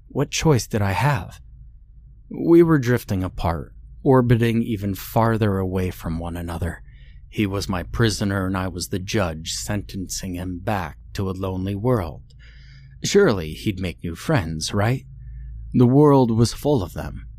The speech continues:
and if anything, this was proof that he could find them. That thought helped me cope anyway.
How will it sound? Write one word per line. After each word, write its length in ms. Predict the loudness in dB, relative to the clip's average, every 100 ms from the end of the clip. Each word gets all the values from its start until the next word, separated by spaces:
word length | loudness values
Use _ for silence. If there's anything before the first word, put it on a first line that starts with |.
| -12 -6
and 100 | -6
if 140 | 0
anything, 560 | 0 0 -2 -8 -10 -14 -16 -16 -4
this 260 | -2 -2 0
was 160 | -2
proof 580 | -2 0 0 0 -8 -20 -20 -8
that 180 | -6 -4
he 180 | -6 -6
could 180 | -6
find 340 | -2 0 0 -2
them. 280 | -6 -10 -12 -14 -18 -20 -20 -18 -14 -6
That 320 | 0 0 0
thought 360 | 0 0 0 -6 -8
helped 400 | -6 -6 -8 -10
me 120 | -10
cope 420 | -4 -2 -2 -2
anyway. 460 | -2 0 -4 -8